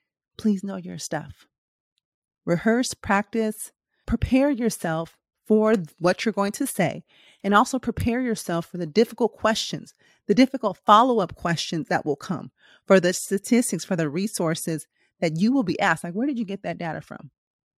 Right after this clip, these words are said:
Like, know those things, come equipped,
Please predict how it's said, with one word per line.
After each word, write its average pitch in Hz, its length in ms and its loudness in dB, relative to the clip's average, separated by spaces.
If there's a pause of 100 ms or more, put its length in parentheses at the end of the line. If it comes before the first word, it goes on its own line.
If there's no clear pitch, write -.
(340)
Like, 190 220 4
know 214 320 6
those 220 240 2
things, 147 280 -6
come 254 240 -2
equipped, - 520 -2